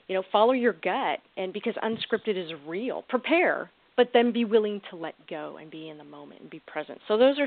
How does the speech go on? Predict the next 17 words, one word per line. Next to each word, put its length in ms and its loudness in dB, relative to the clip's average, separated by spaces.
some 160 -4
really 240 2
awesome 340 2
tips. 360 4
I 80 2
can't 160 4
believe 180 0
the 80 -2
time 280 2
went 180 0
by 180 2
so 220 -2
fast. 300 2
Talking 200 -2
to 60 -2
you 80 2
was 80 -2